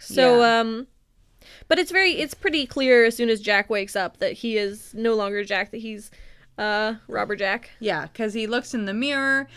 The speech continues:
Speaker 2: Well, first he has, he kinda sneaks away off his hospital bed, and he has those, like, elastic bands, and it looks like he's gonna, like, choke a guy, choke the
Speaker 1: Yeah,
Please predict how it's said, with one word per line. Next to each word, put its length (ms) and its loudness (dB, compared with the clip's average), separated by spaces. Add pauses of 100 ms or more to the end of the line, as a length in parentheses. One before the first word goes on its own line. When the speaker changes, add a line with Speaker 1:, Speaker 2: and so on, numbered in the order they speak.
(120)
Speaker 2:
Well, 240 0
first 400 0
he 140 -4
has, 380 0
he 100 -10
kinda 260 -4
sneaks 340 -10 (100)
away 420 -4
off 300 -6
his 360 -10 (100)
hospital 420 -4
bed, 260 -8 (260)
and 100 -6
he 80 -2
has 280 -2
those, 260 -4
like, 320 -4 (300)
elastic 680 -2
bands, 380 -6
and 120 -10
it 60 -10
looks 220 -10
like 100 -10
he's 160 -10
gonna, 360 -12 (300)
like, 360 -14 (760)
choke 480 -4
a 60 -6
guy, 580 -8
choke 180 -2
the 60 2
Speaker 1:
Yeah, 120 0